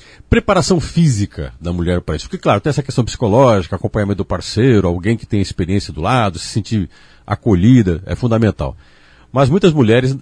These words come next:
é, não se preparam fisicamente. Às vezes, algumas mulheres, durante a gestação, acabam relaxando com a sua própria saúde física.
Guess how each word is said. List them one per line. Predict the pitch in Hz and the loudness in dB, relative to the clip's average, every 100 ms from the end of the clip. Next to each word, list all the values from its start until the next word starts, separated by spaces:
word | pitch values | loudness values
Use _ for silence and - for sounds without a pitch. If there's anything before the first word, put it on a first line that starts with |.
| - | -6
é, | 110 117 - _ - | -4 -6 -10 _ -10
não | 110 120 | -2 -2
se | - | 2
preparam | - 110 - 101 | 0 2 0 0
fisicamente. | - 98 95 90 76 69 - | -2 -4 -2 -4 -4 -8 -10
Às | 80 80 | -8 -2
vezes, | 98 | -2
algumas | 101 98 98 | 0 -2 -2
mulheres, | 95 92 101 | 0 0 0
durante | 92 95 123 131 - | 0 4 4 4 0
a | 82 | -4
gestação, | 82 - 85 - 113 101 - _ _ _ - | -4 -6 -8 -4 -2 -2 -6 _ _ _ -12
acabam | - 107 151 | -6 -2 2
relaxando | 160 180 - - 160 131 | 2 2 -2 2 4 2
com | 98 | 0
a | 90 | -2
sua | 98 | -2
própria | - 92 90 | -2 -2 -4
saúde | - 85 85 80 | -4 -4 -4 -6
física. | - 82 73 - | -6 -8 -8 -14